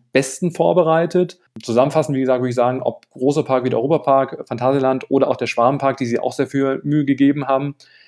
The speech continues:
das ganze Konzept steht halt wirklich mit den Gästen, mit den Besuchern, dass sie sich dran halten. Da haben die Parks wirklich gut vorbereitet, die, die neue Saison. Und wenn sie alle dran halten, glaube ich, kann man da auch trotzdem relativ unbeschwert dann auch den Tag genießen.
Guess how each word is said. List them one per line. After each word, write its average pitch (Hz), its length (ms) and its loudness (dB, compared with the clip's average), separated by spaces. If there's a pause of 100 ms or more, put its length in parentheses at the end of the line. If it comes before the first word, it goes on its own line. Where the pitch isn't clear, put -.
(220)
das 117 140 -4
ganze 127 220 0
Konzept 123 360 0
steht 127 220 2
halt 117 120 2
wirklich 123 580 -2
mit 143 300 0
den 135 220 0
Gästen, 127 400 -2
mit 131 120 -2
den 135 140 -2
Besuchern, 127 380 -2
dass 120 120 -2
sie 120 60 0
sich 117 140 -10
dran 117 200 -8
halten. 123 400 -6 (420)
Da 120 340 2
haben 160 240 0
die 160 100 0
Parks 135 360 -4
wirklich 131 200 -10
gut 127 160 -8
vorbereitet, 156 880 0 (120)
die, 139 220 -2
die 135 120 -4
neue 127 340 2
Saison. 123 560 2
Und 117 280 -8 (120)
wenn 123 140 2
sie 123 140 0
alle 120 100 2
dran 117 180 -4
halten, 113 240 0
glaube 110 240 0
ich, - 60 -8
kann 110 140 -4
man 110 80 -2
da 107 80 -2
auch - 80 -10
trotzdem 113 480 -8
relativ 113 280 -2
unbeschwert 110 420 -6
dann 104 100 -6
auch 104 160 -12
den 107 100 -16
Tag 104 200 -12
genießen. 101 380 -14